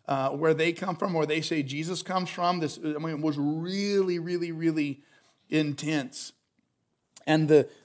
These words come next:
the, the religious fervor, uh, in the Middle East, and certainly at this time, uh, in the first century, surround Judaism and, and, and, and the like, I mean, it was, it was just volatile.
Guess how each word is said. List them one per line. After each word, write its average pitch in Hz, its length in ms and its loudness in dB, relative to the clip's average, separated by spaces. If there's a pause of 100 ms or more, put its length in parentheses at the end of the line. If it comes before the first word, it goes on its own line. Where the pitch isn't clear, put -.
(100)
the, 151 240 0
the 156 160 -2
religious 160 600 0
fervor, 147 800 0 (640)
uh, 139 220 4
in 156 140 2
the 147 40 0
Middle 160 320 6
East, 170 380 0
and 131 120 -6
certainly 165 440 0
at 139 160 -6
this 170 240 0
time, 147 420 0 (500)
uh, 131 320 0
in 151 120 -2
the 135 60 -2
first 151 340 -4
century, 156 440 -4
surround 151 540 -2
Judaism 156 800 0
and, 120 480 -2
and, 120 340 -4
and, 123 300 -8
and 139 120 -4
the 131 60 -2
like, 139 320 2
I 165 80 -4
mean, 160 120 -2
it 165 100 -6
was, 151 260 -2
it 170 100 4
was 156 180 0
just 131 200 -8
volatile. 135 1000 0